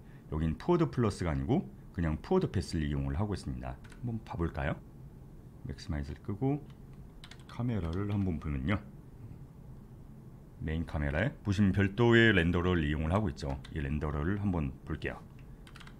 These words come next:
이 렌더러를 선택을 해보면은 렌더 패스를 포워드를 이용을 하고 있습니다. 예를 들어서 다른 렌더러, 모바일 타겟으로 하는 렌더러 같은 경우는 이런 식으로 렌더 패스를 포워드 플러스를 이용을 하고 있습니다. 그래서 유알피에서는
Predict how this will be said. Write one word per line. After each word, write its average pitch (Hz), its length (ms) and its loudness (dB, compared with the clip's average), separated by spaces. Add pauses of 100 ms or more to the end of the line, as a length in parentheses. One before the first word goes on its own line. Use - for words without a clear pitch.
(200)
이 98 60 0
렌더러를 85 480 4
선택을 110 400 4
해보면은 90 500 2 (1400)
렌더 98 260 8
패스를 104 420 2
포워드를 90 600 6
이용을 82 280 4
하고 107 140 2
있습니다. 64 480 -4 (220)
예를 107 160 6
들어서 98 340 2
다른 101 340 8
렌더러, 71 440 2
모바일 73 420 0
타겟으로 78 460 -2
하는 78 260 0
렌더러 71 300 0
같은 71 260 -2
경우는 69 380 -2 (160)
이런 87 180 2
식으로 98 460 2
렌더 85 260 0
패스를 82 320 -2
포워드 143 300 2
플러스를 120 400 2
이용을 73 260 0
하고 67 160 -2
있습니다. 64 400 -6 (840)
그래서 113 260 6
유알피에서는 104 800 8